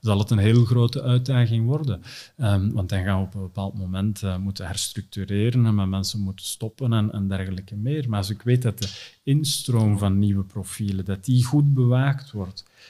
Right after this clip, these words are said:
dat we daar de juiste vragen stellen, dat we daar geen risico's nemen. We hebben vorig jaar, eh, in tweeduizend twintig tachtig mensen aangenomen.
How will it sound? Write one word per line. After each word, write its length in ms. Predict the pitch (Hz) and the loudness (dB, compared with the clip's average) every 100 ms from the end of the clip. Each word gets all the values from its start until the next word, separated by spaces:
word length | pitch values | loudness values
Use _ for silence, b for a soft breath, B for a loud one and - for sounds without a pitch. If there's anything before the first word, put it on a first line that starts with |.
| _ | _
dat 120 | 113 | -4
we 60 | 107 | 0
daar 200 | 104 101 | 0 0
de 120 | 101 | 0
juiste 440 | 113 131 127 131 | 2 2 0 -4
vragen 420 | 107 113 117 110 | -2 0 0 -2
stellen, 380 | 107 - 104 98 | -4 -6 -8 -6
dat 120 | 98 | -8
we 60 | 95 | -6
daar 200 | 101 101 | -4 0
geen 180 | 117 117 | 2 2
risico's 640 | 120 120 117 - 98 - | 2 0 -2 -6 -8 -8
nemen. 380 | 107 95 95 98 B B _ | -6 -6 -6 -10 B B _
We 100 | - | -14
hebben 180 | 95 92 | -14 -12
vorig 360 | 95 95 95 - | -12 -10 -10 -8
jaar, 420 | 101 110 104 101 | -4 -4 -2 -2
eh, 60 | 95 | -2
in 120 | 95 | -4
tweeduizend 540 | 110 95 98 95 95 | -6 -2 -2 -2 -4
twintig 340 | - 110 104 - | -2 -2 -2 -10
tachtig 400 | 113 - 104 - | -12 -12 -14 -8
mensen 420 | 98 107 - 120 | -6 -4 -4 -2
aangenomen. 600 | 117 127 131 135 143 175 | 0 0 0 0 0 -2